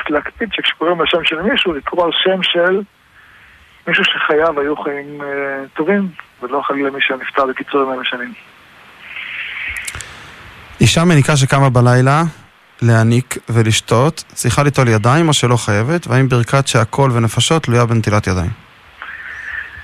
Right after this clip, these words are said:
Speaker 1: אמ, כן, חייבת נטילת ידיים. אני יודע שזה קצת קשה, לכן כדאי לשים ליד המיטה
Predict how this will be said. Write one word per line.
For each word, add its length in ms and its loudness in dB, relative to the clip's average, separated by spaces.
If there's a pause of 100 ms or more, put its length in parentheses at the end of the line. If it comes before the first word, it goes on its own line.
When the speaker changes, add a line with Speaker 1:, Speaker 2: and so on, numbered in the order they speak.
(600)
Speaker 1:
אמ, 540 0
כן, 120 0 (160)
חייבת 220 2
נטילת 360 0
ידיים. 400 -2 (680)
אני 80 -12
יודע 220 0
שזה 140 -4
קצת 260 -8
קשה, 360 -2 (680)
לכן 180 -2
כדאי 240 0
לשים 360 -2
ליד 120 0
המיטה 340 -2